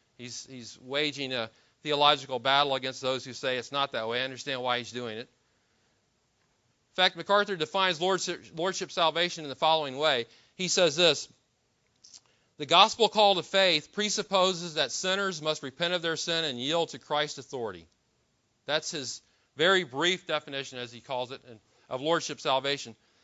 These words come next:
"The gospel call to faith presupposes that sinners must repent of their sin and yield to Christ's authority." And one of the things those guys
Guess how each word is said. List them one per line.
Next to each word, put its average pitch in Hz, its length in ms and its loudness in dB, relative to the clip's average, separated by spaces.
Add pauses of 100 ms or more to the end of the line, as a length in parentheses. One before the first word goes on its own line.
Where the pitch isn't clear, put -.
(120)
"The 143 80 -4
gospel 196 420 8
call 190 260 2
to 160 80 -4
faith 175 460 0
presupposes 180 920 -4 (220)
that 131 160 -6
sinners 208 540 -4
must 165 460 4
repent 185 440 -4
of 151 160 -4
their 135 160 -2
sin 208 540 -2 (320)
and 135 160 -6
yield 180 280 2
to 170 80 -8
Christ's 170 400 0
authority." 139 580 -6 (540)
And 127 260 -10 (220)
one 160 260 -8
of 185 60 -8
the 165 80 -10
things 180 260 -6
those 156 180 -4
guys 160 380 0